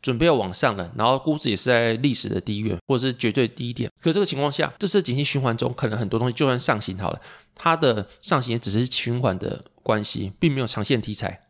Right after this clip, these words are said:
但是复苏可能就不漂亮，像是D J、D D I C等等之类的。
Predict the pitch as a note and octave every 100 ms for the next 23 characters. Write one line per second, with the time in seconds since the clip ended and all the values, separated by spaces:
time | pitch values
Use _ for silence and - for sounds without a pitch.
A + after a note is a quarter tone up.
0 | - C#3 C#3+ C#3 D3+ C3+ C3+ G#2 G2 A#2+
1 | A2 A2+ G2+ F#2+ E2+ A2+ G2+ A2 G#2 G#2
2 | G#2 C3+ B2 C3 A#2+ A2+ A2 G#2 A2+ G#2+
3 | G#2 G#2 F2 G2 G2 -